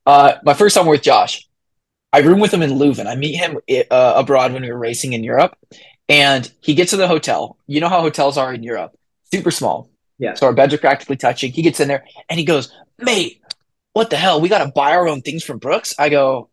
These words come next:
Speaker 1: and I'm not gonna try to do a Scottish accent 'cause I know this is probably more of a U K podcast. And I, I, and I, you know, I'm drinking tea.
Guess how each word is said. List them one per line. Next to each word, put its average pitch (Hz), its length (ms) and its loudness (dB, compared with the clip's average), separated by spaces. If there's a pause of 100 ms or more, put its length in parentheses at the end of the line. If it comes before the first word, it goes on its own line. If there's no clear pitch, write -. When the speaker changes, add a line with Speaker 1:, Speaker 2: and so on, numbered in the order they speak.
(100)
Speaker 1:
and 139 100 -2
I'm 139 80 -2
not 139 140 -2
gonna 123 100 -16
try 127 140 -4
to 120 60 -8
do 113 100 -14
a 117 40 -10
Scottish 117 320 -8
accent - 360 -10
'cause 110 220 -10
I - 80 -6
know 208 100 -6
this 120 160 -10
is - 80 -14
probably 127 200 0
more 127 100 -4
of 117 60 -6
a 113 80 -8
U 127 120 -2
K 151 180 2
podcast. 165 480 2
And 127 200 -4
I, 123 80 -4
I, 131 60 -4
and 117 140 -12
I, 131 180 -2
you 135 120 0
know, 139 120 2
I'm 139 140 -2
drinking 151 300 -4
tea. 143 380 0